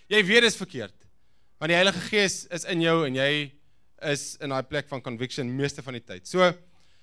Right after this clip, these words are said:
nou weet ek soos ek nou hierdie uitsort, want daar was 'n gap wat die Here vir my, wat ek soos regtig dit uitgesorteer het in my, ehm, in my studentejare vir 'n jaar en 'n half lank wat die Here soos vir my vrygemaak het, en toe was ek net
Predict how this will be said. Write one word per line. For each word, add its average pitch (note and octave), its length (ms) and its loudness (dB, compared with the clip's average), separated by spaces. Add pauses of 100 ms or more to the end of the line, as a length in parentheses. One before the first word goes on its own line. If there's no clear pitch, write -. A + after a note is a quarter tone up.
(920)
nou F3+ 140 4
weet B3+ 160 6
ek A#3+ 80 0
soos A3 140 -6
ek A#3 120 0
nou A#3+ 120 2
hierdie A#3 160 2
uitsort, A#3 260 -2
want F#3 140 0
daar G#3 100 2
was B3 220 -2
'n F3 140 -2
gap F#3+ 240 4
wat G3 100 -2
die E3+ 80 2
Here F#3+ 140 2
vir G#3 120 -10
my, F#3+ 180 -2
wat C#3 200 -6
ek D3+ 120 -6
soos D3+ 240 -6
regtig D3 400 -4
dit D3 120 -12
uitgesorteer F3+ 560 -8
het F3+ 160 -8
in F#3 100 -8
my, E3 320 -2 (120)
ehm, A#2 480 -8 (180)
in D#3+ 100 -8
my D#3+ 220 -2
studentejare D#3 760 -2
vir D#3 140 -6
'n C3 60 -2
jaar C#3+ 200 0
en D#3 60 -4
'n - 20 -2
half D3+ 240 -2
lank D#3 160 -6
wat C#3 80 -8
die C3 80 -6
Here D3 140 -4
soos C#3+ 180 -14
vir D3 80 -14
my C3+ 100 -4
vrygemaak D#3 680 -6
het, D#3+ 200 -10
en A#2 100 -14
toe C3+ 100 -18
was C3+ 160 -12
ek C#3+ 80 -12
net D3 180 -6